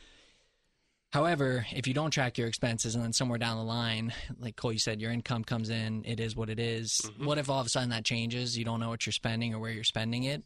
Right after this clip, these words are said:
Speaker 1: And it's gonna be ten times more stressful than, "I know what I'm spending, here's what my income was and what I was able to get by with." All of a sudden it completely changed. You can grapple with that a little bit better than if you're going in blind.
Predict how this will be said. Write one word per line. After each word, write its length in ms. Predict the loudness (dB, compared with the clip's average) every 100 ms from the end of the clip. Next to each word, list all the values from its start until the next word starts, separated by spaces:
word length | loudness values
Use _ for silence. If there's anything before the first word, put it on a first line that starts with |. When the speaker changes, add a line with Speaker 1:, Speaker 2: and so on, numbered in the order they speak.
| _ _ -4
Speaker 1:
And 160 | -2
it's 120 | 0 0
gonna 140 | 0
be 80 | 0
ten 240 | 0 0
times 300 | 2 2 0 0
more 140 | -2
stressful 480 | 0 2 2 0 0
than, 320 | -2 -2 -6 -10 -6
"I 100 | 0
know 140 | 2 4
what 100 | 4
I'm 140 | 2
spending, 420 | 2 2 2 0
here's 320 | -2 0 2 2
what 80 |
my 140 | 2 2
income 400 | 0 2 0 2
was 280 | 0 0 0
and 100 | 0
what 100 | 0
I 80 | -2
was 140 | 0
able 140 | -2 -2
to 60 |
get 160 | -4 -2
by 220 | 0 0
with." 340 | 0 0 -2 -12 -20 _ 0
All 140 | 0
of 60 | 2
a 20 |
sudden 340 | 2 2 2 0
it 100 | -2
completely 460 | -2 -2 -2 -4
changed. 560 | -2 0 0 0 -4 -8 _ _ -20 -20 -4
You 100 | -2
can 360 | 0 0 0 -4 -2
grapple 380 | 2 2 2 0
with 100 | 2
that 220 | 0 0
a 20 |
little 220 | -2 0
bit 140 | 0 0
better 220 | 0 0
than 160 | -2
if 140 | -2 -2
you're 80 | 0
going 260 | 0 0
in 140 | -2 -2
blind. 580 | -2 0 0 -2 -4